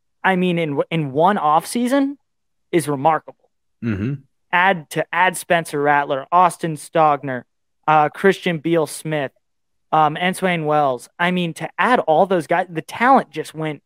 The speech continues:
Speaker 1: so high up. You still can't expect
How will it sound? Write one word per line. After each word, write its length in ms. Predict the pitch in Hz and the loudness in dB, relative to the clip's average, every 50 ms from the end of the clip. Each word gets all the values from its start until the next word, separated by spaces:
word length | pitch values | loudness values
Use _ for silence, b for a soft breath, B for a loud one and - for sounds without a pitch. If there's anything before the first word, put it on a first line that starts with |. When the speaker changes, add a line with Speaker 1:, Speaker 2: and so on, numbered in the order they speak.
| _ | _
Speaker 1:
so 520 | - - - - - - 196 208 214 190 151 | -20 -20 -16 -4 2 4 6 6 6 6 4
high 300 | - 165 170 165 156 151 | 2 2 2 4 4 2
up. 260 | 170 196 190 - _ _ _ _ _ _ _ _ - | 2 0 0 -2 _ _ _ _ _ _ _ _ -8
You 100 | 208 214 | -6 -6
still 300 | - - 339 320 277 - | -2 2 4 4 4 2
can't 240 | - 190 165 151 | 0 -2 -2 -2
expect 640 | 135 - - - - - 262 190 147 - _ - - | -4 -8 -10 -6 -2 0 2 2 0 -2 _ -20 -20